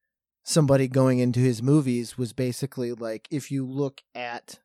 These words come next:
reality, like, Django, Django is,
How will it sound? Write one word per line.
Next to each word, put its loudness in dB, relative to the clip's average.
reality, 0
like, -6
Django, 2
Django 2
is, -4